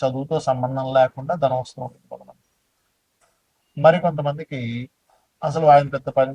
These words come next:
చేసే అవసరం లేదు. ముత్తాతలు, ముత్తాతలు, ఆ, రకరకాల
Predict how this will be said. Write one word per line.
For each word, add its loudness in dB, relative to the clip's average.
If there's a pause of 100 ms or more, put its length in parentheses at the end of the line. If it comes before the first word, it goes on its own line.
చేసే -4
అవసరం -8
లేదు. -10
ముత్తాతలు, 4
ముత్తాతలు, -4 (920)
ఆ, -4 (1300)
రకరకాల 0